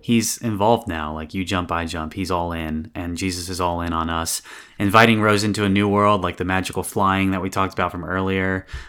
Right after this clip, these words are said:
Uh, for this, I've got Acts nine, four through five. "And falling to the ground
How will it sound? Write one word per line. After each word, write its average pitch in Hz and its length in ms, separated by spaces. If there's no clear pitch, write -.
Uh, 90 300
for 101 120
this, 92 220
I've 98 80
got 90 220
Acts 92 260
nine, 92 300
four 98 200
through 92 180
five. 113 580
"And 110 120
falling 131 340
to 143 100
the 117 80
ground 95 760